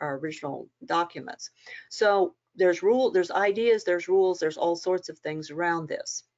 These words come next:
Now, typically a proposal for one agency is not suitable to send to another agency. It certainly is not suitable just to change the cover letter and, and send it to the next agency.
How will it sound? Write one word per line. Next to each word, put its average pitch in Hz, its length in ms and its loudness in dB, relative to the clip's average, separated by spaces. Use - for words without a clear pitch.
Now, 214 360 2
typically 254 420 4
a 220 80 2
proposal 233 480 2
for 196 140 -2
one 220 220 0
agency 196 480 0
is 165 160 -2
not 208 260 0
suitable 175 440 0
to 165 80 -12
send 175 280 -2
to 170 80 -2
another 160 300 -2
agency. - 440 -6
It - 120 2
certainly 190 680 0
is 180 160 0
not 190 260 0
suitable 165 540 2
just 196 280 0
to 185 80 -2
change 185 400 -2
the 175 80 -10
cover 196 360 0
letter 165 280 2
and, 156 400 -6
and 151 180 -2
send 170 260 -4
it - 100 -8
to 165 100 -6
the 160 100 -4
next 156 300 -2
agency. - 500 -6